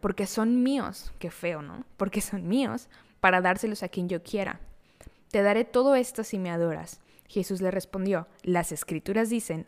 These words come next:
adora al Señor tu Dios y sírvele únicamente a Él".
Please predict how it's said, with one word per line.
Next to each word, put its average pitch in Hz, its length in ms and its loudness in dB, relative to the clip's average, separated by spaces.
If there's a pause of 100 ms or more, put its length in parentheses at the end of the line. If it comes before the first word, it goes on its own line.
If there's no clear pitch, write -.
(100)
adora 196 380 0
al 285 100 0
Señor 196 420 -2
tu 208 140 -6
Dios 185 360 0
y 226 40 -4
sírvele 240 640 0
únicamente 240 1000 0
a 170 160 -4
Él". 156 160 -10